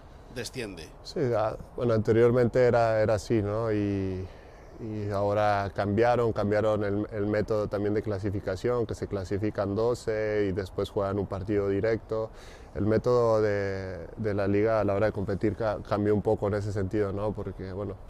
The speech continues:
Speaker 2: hasta cierto punto algunos clubes toman una comodidad, ¿no? Ya no están preocupados ni tanto de, ¿sabes? De, o de descender o,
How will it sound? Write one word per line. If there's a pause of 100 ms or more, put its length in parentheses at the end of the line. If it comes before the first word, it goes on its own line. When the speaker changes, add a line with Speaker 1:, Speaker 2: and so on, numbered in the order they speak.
(160)
Speaker 2:
hasta
cierto
punto (460)
algunos
clubes
toman
una
comodidad,
¿no? (140)
Ya
no
están
preocupados
ni (180)
tanto (140)
de, (200)
¿sabes?
De, (120)
o
de
descender
o,